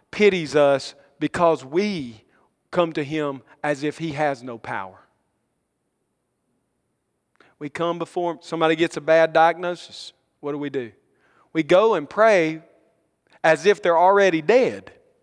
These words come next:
"Now, God, I know you're probably gonna let 'em die."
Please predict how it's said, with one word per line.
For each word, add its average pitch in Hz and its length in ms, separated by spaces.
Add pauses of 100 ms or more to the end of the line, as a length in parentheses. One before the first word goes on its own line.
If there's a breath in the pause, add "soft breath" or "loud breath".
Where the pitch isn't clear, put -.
(1800)
"Now, 151 100
God, 185 220
I 190 80
know 196 140
you're 185 180
probably 190 320
gonna 165 180
let 180 140
'em 143 140
die." 147 340